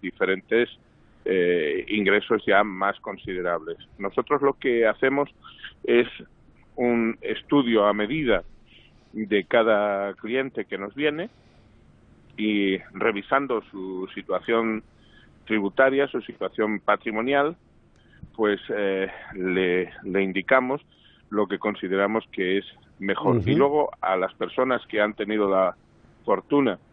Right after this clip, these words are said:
Speaker 1: de que se les hayan ganado los pleitos de preferentes,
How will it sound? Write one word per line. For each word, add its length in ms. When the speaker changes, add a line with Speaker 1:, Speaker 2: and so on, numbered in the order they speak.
Speaker 1:
de 260
que 720
se 80
les 240
hayan 300
ganado 280
los 160
pleitos 420
de 100
preferentes, 920